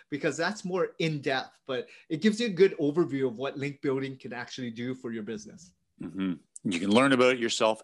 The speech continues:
Speaker 2: And, uh,
Speaker 1: Mm-hmm.
Speaker 2: it should be mentioned, John, you can hire a good company to do this for you too.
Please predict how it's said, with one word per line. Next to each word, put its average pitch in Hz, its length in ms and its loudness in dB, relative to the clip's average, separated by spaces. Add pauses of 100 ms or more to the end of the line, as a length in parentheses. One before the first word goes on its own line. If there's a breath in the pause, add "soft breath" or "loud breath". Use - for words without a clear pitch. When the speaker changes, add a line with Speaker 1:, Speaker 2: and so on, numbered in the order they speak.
(120)
Speaker 2:
And, 131 360 2
uh, 117 40 0
Speaker 1:
Mm-hmm. 123 540 -6
Speaker 2:
it 117 80 -4
should 135 140 -2
be 107 80 0
mentioned, 107 320 -6
John, 107 220 -8
you 151 100 -6
can 127 120 -8
hire 123 420 2
a 98 40 -2
good 101 300 -4
company 107 360 -8
to - 100 -16
do 104 180 0
this 92 140 -4
for 90 240 -6
you 85 100 -10
too. - 180 -16